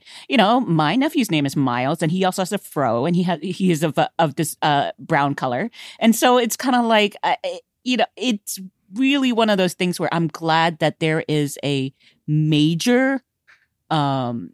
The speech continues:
superhero, not some sort of, like, side hero no one's heard of, you know, um, that is a person of color who is not, you know, canonically. <laughs> So, um, but now is.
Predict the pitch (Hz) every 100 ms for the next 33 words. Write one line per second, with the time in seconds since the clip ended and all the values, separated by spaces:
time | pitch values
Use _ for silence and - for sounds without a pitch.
0 | _ - - 196 185 165 147 127 139 160
1 | 147 - 175 160 143 175 143 - 143 -
2 | 151 147 147 147 139 139 135 135 - 131
3 | - 120 - _ _ - 165 151 135 131
4 | - 139 123 117 - 127 - _ _ 156
5 | 160 131 - _ 160 143 - 143 143 131
6 | 135 - 139 120 117 151 156 127 123 -
7 | - 147 123 110 - - 120 107 - 160
8 | 151 143 131 135 117 135 - _ _ _
9 | 320 - - - - 175 139 135 - -
10 | - 240 - 156 143 135 139 - 147 160
11 | 151 - 214 165 113 170